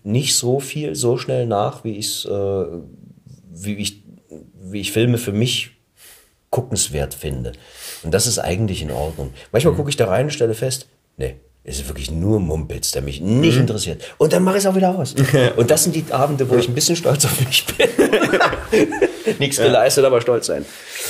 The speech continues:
Speaker 2: Ja, ich muss, ich muss gestehen, also als wir diese Podcast-Reihe angefangen haben, habe ich, glaub ich, immer behauptet, ja, ich gucke ja eigentlich keine Serien. Sorry, kenn ich nicht, wenn die Leute irgendwas erzählt haben. Und so,
Speaker 1: Wirklich?
Speaker 2: sorry, bin ich ausgestiegen.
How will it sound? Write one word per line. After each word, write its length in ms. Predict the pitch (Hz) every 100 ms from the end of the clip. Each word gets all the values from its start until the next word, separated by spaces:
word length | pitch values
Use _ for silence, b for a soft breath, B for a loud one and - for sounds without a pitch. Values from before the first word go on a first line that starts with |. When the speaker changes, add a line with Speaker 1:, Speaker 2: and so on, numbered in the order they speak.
| B B B - 131
Speaker 2:
Ja, 100 | 147
ich 120 | 139
muss, 180 | 185 -
ich 100 | -
muss 180 | 165 214
gestehen, 420 | 196 - 160 214 165
also 220 | 139 143
als 220 | 139 139
wir 140 | 139
diese 180 | 139 127
Podcast-Reihe 600 | - 143 131 - 110 113
angefangen 480 | 120 151 160 139 123
haben, 320 | 113 120 143
habe 180 | 113 120
ich, 160 | 127 -
glaub 160 | 113
ich, 80 | 123
immer 180 | 110 131
behauptet, 360 | 104 104 - 107
ja, 120 | 113
ich 100 | 107
gucke 160 | 135 127
ja 60 |
eigentlich 160 | 98 98
keine 160 | 104 101
Serien. 300 | 104 101 98
Sorry, 340 | 120 127 127 107 - 120
kenn 160 | 120 131
ich 100 | 135
nicht, 160 | 139 123
wenn 80 | 113
die 40 |
Leute 200 | 113 117
irgendwas 180 | 110 107
erzählt 280 | 107 123 123
haben. 240 | 120 131
Und 60 | 107
so, 60 |
Speaker 1:
Wirklich? 160 | 110 135
Speaker 2:
sorry, 180 | 123 135
bin 80 | 120
ich 80 | 110
ausgestiegen. 560 | 123 135 131 135 143